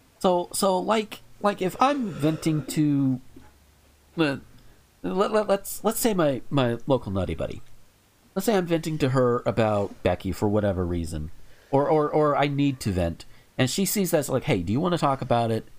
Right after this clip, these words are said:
And, and when we talk about it, and all that's let out, and I feel better, and I feel like, "Okay, I can now talk to Becky about this." That's a healthy thing. Now, here's where the other part comes in, the subtly encouraging him to wonder why he's not with her instead,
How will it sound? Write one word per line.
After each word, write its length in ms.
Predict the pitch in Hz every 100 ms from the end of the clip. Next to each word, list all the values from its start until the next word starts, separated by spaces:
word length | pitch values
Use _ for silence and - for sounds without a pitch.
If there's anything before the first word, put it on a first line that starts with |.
| - - _ _ 135
And, 760 | 123 123 123 117 107 104 - - -
and 200 | 127 113
when 180 | 131 131
we 80 | 131
talk 280 | 151 135
about 300 | 120 120 120
it, 280 | 110 107 - - - - - - -
and 160 | 110 107 -
all 200 | 120 107
that's 280 | 107 -
let 140 | 110 101
out, 240 | 98 95 -
and 100 | 95
I 80 | 90
feel 160 | 85
better, 420 | 78 135 127 127 - - -
and 180 | 107 95
I 80 | 90
feel 200 | 120 101
like, 180 | 101 110
"Okay, 260 | 98 107
I 120 | 95
can 120 | 92 98
now 320 | 98 90 90 - -
talk 240 | 107 87
to 80 | 85
Becky 320 | 101 110 117
about 260 | 104 107 -
this." 320 | 107 104 - - - - _ -
That's 200 | 131 151
a 40 |
healthy 280 | 165 185 104
thing. 200 | - - - - - _ _ _ _ _ _ _ -
Now, 200 | 226 185
here's 260 | 226 226
where 120 | 185 156
the 100 | 180
other 120 | 170
part 220 | 123 104
comes 200 | 113 92
in, 140 | 95
the 80 | 85
subtly 380 | - 151 165 156
encouraging 400 | 131 139 131 127
him 160 | 123 113
to 60 |
wonder 240 | 110 110 104
why 160 | 101
he's 180 | 104 104
not 140 | 104 92
with 120 | 87
her 120 | 87
instead, 480 | 82 - 143 127